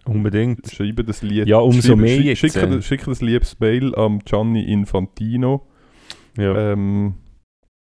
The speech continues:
Speaker 2: dass er, äh,
Speaker 1: Grüße den.
Speaker 2: grüße den vom Ernst und dem Erwin.
Speaker 1: Jawohl.
Speaker 2: <laughs> Genau.
Speaker 1: Ja.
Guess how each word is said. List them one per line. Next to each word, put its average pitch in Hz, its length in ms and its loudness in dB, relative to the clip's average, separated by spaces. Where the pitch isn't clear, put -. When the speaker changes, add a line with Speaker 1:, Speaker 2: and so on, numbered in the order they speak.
Speaker 2:
dass 110 240 -4
er, 101 80 0
äh, 98 400 -2
Speaker 1:
Grüße 110 400 0
den. 92 240 -4
Speaker 2:
grüße 117 440 0
den 104 260 2
vom 98 320 0
Ernst 98 580 -4
und 95 140 -4
dem 98 80 -4
Erwin. 101 480 -6
Speaker 1:
Jawohl. - 360 -4
Speaker 2:
<laughs> - 540 -4
Genau. 87 220 -4
Speaker 1:
Ja. 92 180 0